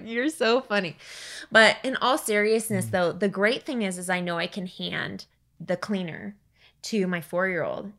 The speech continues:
Speaker 1: and use it and know that he's safe.
Speaker 2: Yeah.
Speaker 1: And I love that.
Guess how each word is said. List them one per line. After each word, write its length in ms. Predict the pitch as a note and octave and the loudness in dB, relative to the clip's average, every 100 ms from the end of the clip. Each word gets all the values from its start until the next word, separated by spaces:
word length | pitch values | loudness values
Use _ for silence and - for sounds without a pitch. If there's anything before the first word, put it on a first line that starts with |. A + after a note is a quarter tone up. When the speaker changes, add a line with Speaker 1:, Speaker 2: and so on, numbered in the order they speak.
| F#3+ | -6
Speaker 1:
and 160 | F3+ | -4
use 180 | E3+ E3+ | -6 -8
it 120 | - | -8
and 160 | - E3+ | -6 -4
know 160 | D#3+ D#3 | -2 -2
that 120 | D#3 | -6
he's 200 | D#3 D3+ | -8 -8
safe. 480 | D#3+ - - - - _ | -8 -10 -14 -20 -20 _
Speaker 2:
Yeah. 80 | A2+ G#2 | -4 0
Speaker 1:
And 100 | F#3+ | 2
I 140 | F#3 | 2
love 440 | D#3+ D3+ G#2 E3 - | 0 0 -2 -4 -10
that. 440 | - - - - | -10 -10 -14 -20